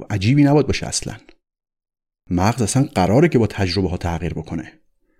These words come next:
و در واقع اون تجربه هرچی تازه تر و جذابتر و درگیر کننده تر باشه، بیشتر احتمال داره که مغز تغییر کنه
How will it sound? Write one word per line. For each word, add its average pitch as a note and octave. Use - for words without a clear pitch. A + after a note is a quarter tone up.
و -
در F2+
واقع F#2+
اون F#2
تجربه F#2
هرچی F#2+
تازه E2+
تر F#2
و F#2
جذابتر F2+
و G2+
درگیر F2
کننده F2
تر F2
باشه، A#2
بیشتر -
احتمال A#2+
داره E2
که F2+
مغز E2
تغییر E2
کنه -